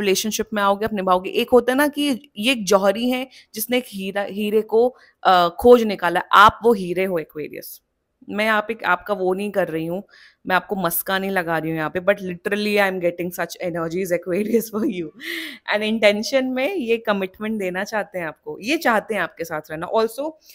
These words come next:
अगर आपको बहुत से, I am just getting an energy, Aquarius, आपकी एनर्जीज बहुत नेगेटिव है। अगर आपको शक है,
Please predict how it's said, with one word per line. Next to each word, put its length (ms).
अगर 220
आपको 260
बहुत 340
से, 80
I 60
am 160
just 220
getting 420
an 60
energy, 280
Aquarius, 400
आपकी 240
एनर्जीज 300
बहुत 200
नेगेटिव 380
है। 60
अगर 200
आपको 240
शक 420
है, 220